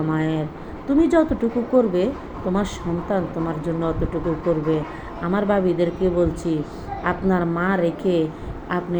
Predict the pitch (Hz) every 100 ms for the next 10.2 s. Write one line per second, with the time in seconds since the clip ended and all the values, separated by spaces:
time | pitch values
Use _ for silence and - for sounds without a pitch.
0 | 170 185 170 180 185 185 180 180 170 160
1 | 160 151 - - - - - 220 240 262
2 | 277 262 220 - 196 226 - - 170 170
3 | 165 175 175 175 175 185 165 190 - -
4 | - - - 170 170 - 185 180 175 175
5 | 170 - 165 156 147 - - - - 170
6 | 175 170 156 160 170 175 175 196 180 160
7 | 156 - - 165 175 185 180 190 175 160
8 | 156 - 170 156 147 - 185 180 190 208
9 | 190 185 202 175 185 - - - 160 160
10 | 180